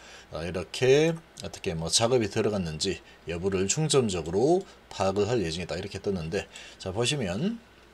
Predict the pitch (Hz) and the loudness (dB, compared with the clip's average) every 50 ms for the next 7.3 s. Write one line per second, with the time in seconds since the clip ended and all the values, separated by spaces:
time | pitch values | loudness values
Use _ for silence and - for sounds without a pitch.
0 | - - - - - - - - - - - - - - - - - - - - | -20 -20 -20 -20 -20 -20 -20 -20 -20 -20 -20 -20 -20 -20 -20 -20 -20 -20 -20 -20
1 | - - - - - - - - - - - - - - 135 131 - - 147 170 | -20 -20 -20 -14 -14 -14 -14 -14 -16 -16 -16 -14 -8 -2 -2 -2 2 8 10 10
2 | 196 196 - 214 208 202 190 185 180 156 110 101 98 107 110 117 139 131 110 120 | 10 10 8 6 6 8 10 10 10 10 8 6 4 2 2 4 4 4 4 4
3 | 117 87 78 80 - - 101 107 120 135 147 156 156 - - - - 170 160 - | 0 -2 -4 -6 -2 0 2 4 4 4 4 4 2 -2 -2 -4 -2 0 0 0
4 | 165 95 101 - - - - - - - - - - - - 107 107 113 117 - | 0 -2 -2 -6 -10 -18 -20 -20 -20 -20 -20 -16 -6 -2 0 2 4 6 6 6
5 | - 185 160 135 107 - - 98 104 101 - - - 170 - - - - 185 143 | 8 8 6 6 4 4 4 4 4 4 4 4 4 4 4 6 6 6 6 4
6 | 104 107 107 - - 80 - - - - - 117 127 131 - 226 208 147 98 95 | 4 4 4 2 0 0 -6 -4 0 2 2 4 6 6 6 6 4 2 4 4
7 | - 90 82 82 78 | 2 2 0 -4 -6